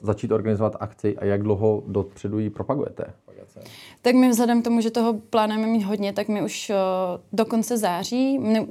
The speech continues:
Speaker 2: teď už máme předpřipravenou nějakou pipelineu těch eventů a do konce září dáváme komplet nějakou strukturu,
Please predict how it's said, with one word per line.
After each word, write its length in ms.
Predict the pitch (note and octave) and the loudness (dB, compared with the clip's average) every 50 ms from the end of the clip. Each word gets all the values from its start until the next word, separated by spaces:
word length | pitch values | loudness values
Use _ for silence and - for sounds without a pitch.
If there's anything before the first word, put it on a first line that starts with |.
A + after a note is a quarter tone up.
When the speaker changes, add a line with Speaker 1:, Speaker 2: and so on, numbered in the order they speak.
| - - | -6 -2
Speaker 2:
teď 180 | - A3+ A3+ G3+ | -2 0 0 0
už 120 | A3 - | -4 -2
máme 220 | A#3 G#3+ G#3+ G#3+ G#3+ | -2 -2 0 -2 -2
předpřipravenou 640 | - - G3 - - G#3 - - G3+ G3 G3+ G3+ | -4 -6 -6 -6 -6 -6 -2 -2 -2 -2 0 -2
nějakou 280 | G3+ G3 F#3 F#3+ A3+ A3 | -2 -2 -2 -2 -2 -2
pipelineu 520 | A3 G3 F#3 F3+ F#3 G3+ G3 G3 G3+ G#3 G3+ | -2 -2 -4 -2 -2 0 0 0 0 -2 -4
těch 180 | - G#3 - | -6 -6 -6
eventů 440 | - F#3 F#3+ G3+ G#3 - A3 G#3 G#3+ - - - - - - - | -4 -4 -2 -4 -2 -2 -2 -4 -4 -6 -12 -20 -20 -12 -6 -2
a 80 | G3+ | 0
do 80 | G3+ G3 | 0 2
konce 260 | G3+ G3+ G3+ - G#3 | 2 0 -2 0 -2
září 320 | F#3+ G3+ G3 G3 G3 G#3 G3+ | 0 2 2 2 0 0 0
dáváme 640 | G3+ G3+ G3+ G3 G3+ G3 G3 G3 G3 G3 G3 G3 | 2 2 2 2 0 0 0 0 0 0 0 -2
komplet 560 | G3 - - G#3 G3+ G3+ G3 G3 G3 G3 - | -4 -4 -4 -2 -2 -2 0 -2 -2 -2 0
nějakou 320 | G#3 F#3+ F3+ F#3 - G#3+ G3+ | -2 -2 -2 0 0 0 -2
strukturu, 680 | - - - - - - - - A#3+ B3+ C4 C4 | -2 -4 -6 -8 -8 -6 -2 0 2 2 2 0